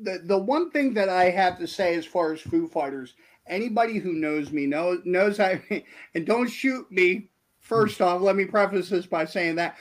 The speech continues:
Speaker 1: I'm not a big Nirvana fan, never really was. But I have to give major credit to Dave Grohl and the Foo Fighters, but Dave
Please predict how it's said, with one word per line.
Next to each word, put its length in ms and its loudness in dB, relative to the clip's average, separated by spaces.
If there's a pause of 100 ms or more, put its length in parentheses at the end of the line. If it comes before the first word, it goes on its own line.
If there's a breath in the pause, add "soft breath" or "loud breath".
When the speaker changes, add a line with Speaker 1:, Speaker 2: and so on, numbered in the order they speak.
(160 loud breath)
Speaker 1:
I'm 100 0
not 160 4
a 40 0
big 220 4
Nirvana 460 0
fan, 260 -2
never 280 0
really 300 0
was. 600 -4 (380 soft breath)
But 160 4
I 200 4
have 300 2
to 80 -2
give 340 0
major 720 0
credit 460 0
to 80 -8
Dave 340 -4
Grohl 520 0 (100)
and 260 -2
the 80 -6
Foo 240 -6
Fighters, 460 -2
but 220 -4 (140)
Dave 220 4